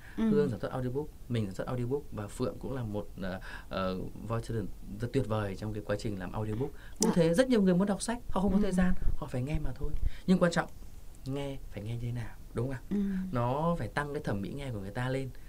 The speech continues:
Speaker 2: Không
Speaker 1: Ừ.
Speaker 2: phải là cứ, ờ, Phượng đọc như thế xong lại so sánh với một cái giọng A I hoặc là giọng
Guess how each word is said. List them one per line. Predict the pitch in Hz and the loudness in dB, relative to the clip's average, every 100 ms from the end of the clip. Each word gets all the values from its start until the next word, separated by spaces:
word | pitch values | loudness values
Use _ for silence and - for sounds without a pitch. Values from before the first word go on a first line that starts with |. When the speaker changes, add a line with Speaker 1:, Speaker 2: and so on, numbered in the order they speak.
| - | -4
Speaker 2:
Không | - 120 | 6 6
Speaker 1:
Ừ. | |
Speaker 2:
phải | 110 | 8
là | 101 101 | 4 6
cứ, | 160 160 180 | 8 10 10
ờ, | 160 139 131 127 123 | 8 8 4 0 -2
Phượng | - 170 - | 2 2 4
đọc | 113 104 - 101 95 98 - - | 0 0 -4 -4 -4 -6 -8 -2
như | 135 | 0
thế | 139 120 151 | 4 4 4
xong | 151 | 0
lại | - | 0
so | 127 | 0
sánh | 123 110 123 | 0 0 -2
với | 143 | -2
một | 127 - | -2 -2
cái | 120 | -2
giọng | 123 101 - | -2 -4 -4
A | 123 - | -4 -2
I | 135 135 | -4 -4
hoặc | 117 104 | -6 -8
là | 107 | -6
giọng | 107 | -6